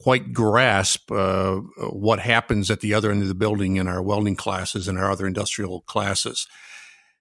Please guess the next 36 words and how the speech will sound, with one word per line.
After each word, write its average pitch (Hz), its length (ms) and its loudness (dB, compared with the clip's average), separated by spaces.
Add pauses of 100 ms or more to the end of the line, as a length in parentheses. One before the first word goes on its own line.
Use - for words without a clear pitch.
(180)
And 113 260 4
needless 117 340 4
to 107 60 0
say, 127 280 4
because 107 400 0
of 92 120 0
m-, 104 120 2 (100)
one, 113 420 4
because 104 240 0
of 92 80 0
money, 104 540 4 (400)
um, 101 600 2
welding 127 280 4
classes 107 540 2
are 110 120 4
expensive 123 380 -2
to 123 60 0
run, 120 320 0
as 90 140 -6
Mort 104 240 0
said, 98 180 -4
with 98 240 -4
the 101 80 -8
technology, 110 760 0
the 92 100 -4
material 101 500 0
that 101 180 -4
we 101 120 -2
use 101 400 0
to, 101 380 0
to 98 260 -6
practice - 520 -2
on 98 160 0
and 95 100 -2
so 101 200 -2
forth, 98 320 -4